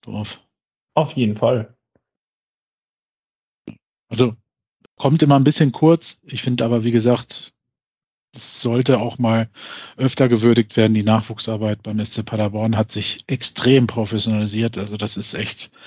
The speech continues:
Speaker 1: wenn man das mit vor fünf oder zehn Jahren vergleicht, äh, ist, äh, liegen da Welten zwischen, ne? Das hat Christoph Müller auch gesagt. Sie erinnern auch tatsächlich die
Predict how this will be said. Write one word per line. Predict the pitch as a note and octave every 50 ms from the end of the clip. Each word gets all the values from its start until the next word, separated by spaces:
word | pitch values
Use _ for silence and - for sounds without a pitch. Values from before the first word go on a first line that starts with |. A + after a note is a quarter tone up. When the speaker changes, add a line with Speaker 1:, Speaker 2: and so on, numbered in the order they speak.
| - - - - - - _ _ _ -
Speaker 1:
wenn | A#2 G#2
man | G#2 G#2+
das | G#2 G2+ -
mit | A2+ G#2+ -
vor | - A#2+ G#2+
fünf | - - B2+ B2 C3+ B2+ A2
oder | G#2+ A2 A2+ G#2+ G#2
zehn | - B2 A2+ G#2+
Jahren | A2 G#2+ A2 A#2 A#2 A#2+ A2+
vergleicht, | A2 - - A2 G#2 G2+ G2+ G#2 G#2 G2 - - - - - _ _ _ _ _ _ _ _ _ _ _ _ - - _ _ _ _ -
äh, | G2+ G#2 F2+
ist, | - - - - - -
äh, | - - - - - - A2+
liegen | A2 A#2 A#2+ A#2
da | G#2+ G#2 G#2 G2
Welten | G#2+ A#2 B2 C3 - - G#2+ F#2+ F#2
zwischen, | - - F#2+ F#2+ - - G2 F#2+
ne? | G#2+ A#2 A#2+ A#2 _ _ _ _ _ _ _ _ _ _ _ _ _ _ _ _ _ _ _ _ _ -
Das | G#2 G2
hat | A2+ -
Christoph | - D3+ - - B2+ A#2
Müller | C#3 C3 B2+
auch | B2 A#2 -
gesagt. | - B2+ A2+ C3 C#3+ - - - _ - - - - - - -
Sie | - A#2 A#2
erinnern | A2+ A#2 B2 D#3 D#3 D3 B2+
auch | B2 -
tatsächlich | - B2 A#2 - C3+ C3 B2 C3+ A#2+ A2
die | - A#2+ A2+ A2+ -